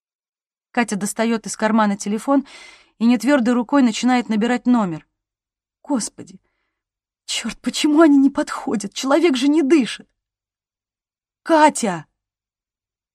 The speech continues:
Он умер!» В тот момент, когда Настя слышит это слово, произнесенное ее собственными губами,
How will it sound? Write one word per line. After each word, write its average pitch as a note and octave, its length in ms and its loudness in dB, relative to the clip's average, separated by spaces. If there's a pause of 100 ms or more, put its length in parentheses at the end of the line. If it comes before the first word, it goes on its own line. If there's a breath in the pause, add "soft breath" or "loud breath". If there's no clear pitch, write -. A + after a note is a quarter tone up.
(160)
Он E4 220 6
умер!» E4 600 4 (1040)
В - 60 -20
тот C#4+ 180 0
момент, C#4 300 4
когда B3+ 280 0
Настя B3+ 320 0
слышит B3 440 -6
это G#3+ 180 -8
слово, C4+ 460 0 (600 soft breath)
произнесенное A3+ 760 0
ее A3+ 300 -2
собственными G#3+ 640 -4
губами, G3+ 580 -2